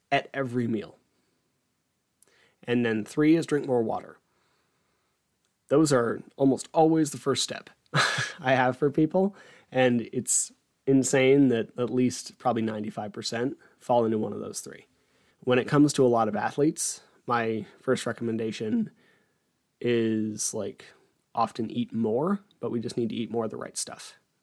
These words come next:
right? Like, if we look at, and we see this in running too, like, the, the first step's always gonna be simple. When it comes to running, the first recommendation is always gonna be try to run more often.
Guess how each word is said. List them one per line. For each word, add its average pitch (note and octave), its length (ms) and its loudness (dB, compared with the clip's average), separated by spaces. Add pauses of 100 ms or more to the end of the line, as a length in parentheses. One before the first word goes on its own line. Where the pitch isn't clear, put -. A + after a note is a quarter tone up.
(100)
right? A2 220 -6 (760)
Like, C3 100 2
if B2 60 -4
we D3+ 80 6
look E3+ 220 4
at, - 140 0 (200)
and B2+ 140 2
we C3+ 60 2
see - 160 2
this B2+ 160 -2
in A2 120 -6
running - 420 -10
too, A#2 220 -6
like, G#2 240 -10
the, A#2 440 0
the A2 100 -8
first B2+ 300 -2
step's A2+ 280 -6
always A2 220 -6
gonna G#2+ 160 -4
be G#2 360 -8 (920)
simple. - 480 -6 (320)
When A2+ 60 -14
it - 20 -12
comes B2+ 160 0
to - 80 -4
running, A#2+ 240 0
the A#2 60 0
first A#2+ 260 -6
recommendation A2+ 540 -6
is G#2+ 40 -6
always A2+ 220 -6
gonna A#2 140 -6
be A2+ 100 -4
try A#2 180 -4
to A#2 60 -2
run A#2 260 -2
more A2+ 240 0
often. - 440 -6